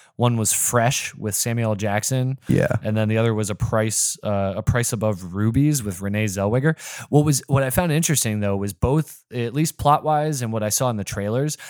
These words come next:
Speaker 1: they were both heavily centered around race. I wonder
Speaker 2: Hmm.
Speaker 1: if, like, maybe he got this
Speaker 2: Hmm.
Speaker 1: job because he, like, had made two good films about race.
Speaker 2: Maybe, maybe. I, I just think that Disney takes, uh...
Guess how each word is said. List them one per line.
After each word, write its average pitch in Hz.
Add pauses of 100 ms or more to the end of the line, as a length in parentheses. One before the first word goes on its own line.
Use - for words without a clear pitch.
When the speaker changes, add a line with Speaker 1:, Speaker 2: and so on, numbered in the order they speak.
(100)
Speaker 1:
they 113
were 135
both -
heavily 165 (520)
centered 131
around 104
race. - (500)
I 123
wonder 156
Speaker 2:
Hmm. 113
Speaker 1:
if, -
like, 131
maybe 139
he 139
got 131
this 131
Speaker 2:
Hmm. 123
Speaker 1:
job 127
because 107
he, 117
like, 107
had 110
made 110
two 110 (320)
good 113
films 120
about 104
race. - (240)
Speaker 2:
Maybe, 131 (220)
maybe. 160
I, 170
I 170
just 185
think 160
that 117
Disney 113
takes, 110
uh... 104